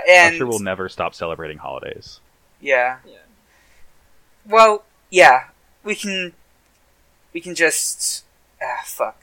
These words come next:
Speaker 1: Uh,
Speaker 3: Yeah.
Speaker 1: well,
Speaker 3: Yeah.
Speaker 1: I'm, I'm running on. I'm running on.
Speaker 3: Yeah.
Speaker 1: Uh,
Speaker 3: Where can people
Speaker 1: what
Speaker 3: find you on
Speaker 1: can
Speaker 3: the internet, darling? Max, the, the, the.
Speaker 1: Where can we find you,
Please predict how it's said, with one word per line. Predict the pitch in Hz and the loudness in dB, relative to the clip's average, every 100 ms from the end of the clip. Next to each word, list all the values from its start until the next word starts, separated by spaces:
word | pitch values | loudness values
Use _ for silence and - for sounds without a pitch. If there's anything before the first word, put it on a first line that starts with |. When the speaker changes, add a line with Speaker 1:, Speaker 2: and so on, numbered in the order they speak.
| - | -8
Speaker 1:
Uh, | 139 139 139 139 135 _ _ _ | -4 -4 -4 -4 -8 _ _ _
Speaker 3:
Yeah. | - 160 160 _ _ _ | -20 -20 -20 _ _ _
Speaker 1:
well, | 196 190 | 8 10
Speaker 3:
Yeah. | 180 | 10
Speaker 1:
I'm, | 175 202 208 | 10 8 6
I'm | 196 196 | 4 6
running | 185 175 147 | 6 6 8
on. | 127 113 120 _ | 8 6 0 _
I'm | 143 | -2
running | 143 135 123 | 2 0 0
on. | 110 104 - _ _ _ _ | -2 -2 -6 _ _ _ _
Speaker 3:
Yeah. | 127 | 6
Speaker 1:
Uh, | 131 131 | 8 8
Speaker 3:
Where | 135 | 6
can | - - | 2 0
people | 175 | 8
Speaker 1:
what | 190 | 10
Speaker 3:
find | 208 220 | 8 0
you | 226 | -4
on | |
Speaker 1:
can | 208 180 | 4 4
Speaker 3:
the | |
internet, | 175 214 | 2 -14
darling? | 202 220 220 _ _ | -20 -20 -20 _ _
Max, | 208 202 - - _ | -20 -20 -20 -20 _
the, | 214 202 196 196 | -14 -12 -12 -16
the, | 202 190 196 _ - | -16 -16 -18 _ -16
the. | 196 175 - _ _ _ _ _ _ | -14 -14 -18 _ _ _ _ _ _
Speaker 1:
Where | - 156 | -6 -4
can | 190 | -2
we | 170 | 0
find | 185 160 | 2 2
you, | 139 127 123 | -2 -6 -8